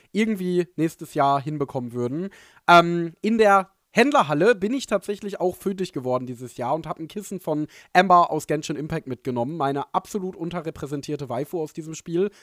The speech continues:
Also neben Noelle, die mag ich noch mehr, aber die ist halt noch viel unterrepräsentierter. Hast du denn auch was im Händlerraum gefunden?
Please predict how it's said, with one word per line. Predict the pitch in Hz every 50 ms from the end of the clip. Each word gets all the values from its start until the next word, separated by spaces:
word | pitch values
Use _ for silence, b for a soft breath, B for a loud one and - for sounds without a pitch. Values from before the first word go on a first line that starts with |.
| b b
Also | - 160 143 151
neben | 156 160 160 156
Noelle, | 147 143 139 151 165 180 185
die | 180 160 139
mag | 139 143 - -
ich | 135 -
noch | 160 - -
mehr, | 185 165 170 156
aber | - 139 131
die | 135 139
ist | - -
halt | 139 120
noch | 143 123
viel | - 214 247 226
unterrepräsentierter. | 214 214 208 220 185 156 143 - 147 127 131 123 - 139 131 - 170 196 220 B B B B B
Hast | - 196 233 - - -
du | 214 208
denn | 214 220 208
auch | - - 185 214 196 -
was | 170 151 -
im | 139
Händlerraum | 123 135 127 120 117 107 113 110 113
gefunden? | 107 107 - - 110 101